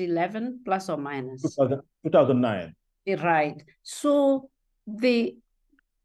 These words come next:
Speaker 1: the concept wa-, has several tenets, and one of them is, uh, to add value to Africa's minerals. What progress, uh, have we made since two thousand and nine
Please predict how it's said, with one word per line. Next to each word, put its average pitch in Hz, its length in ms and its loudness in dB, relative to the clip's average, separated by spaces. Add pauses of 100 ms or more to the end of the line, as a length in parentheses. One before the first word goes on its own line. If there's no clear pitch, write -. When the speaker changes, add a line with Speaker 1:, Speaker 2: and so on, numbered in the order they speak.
Speaker 1:
the 233 360 0
concept 277 800 -2
wa-, 196 320 -4
has 208 260 -2
several 196 360 -2
tenets, 139 580 -4
and 185 260 2
one 220 300 4
of 208 200 0
them 143 440 -2 (340)
is, 190 460 -2
uh, 160 260 0
to - 160 -10
add 165 300 -4
value 170 300 2
to 165 120 -12
Africa's 156 420 -10
minerals. 131 600 -4 (760)
What 277 480 2
progress, 208 800 0 (340)
uh, 165 260 2
have 185 360 -2
we 190 160 2
made 156 580 0 (320)
since - 480 0
two - 240 -4
thousand 160 460 -2
and 147 200 0
nine 139 560 -4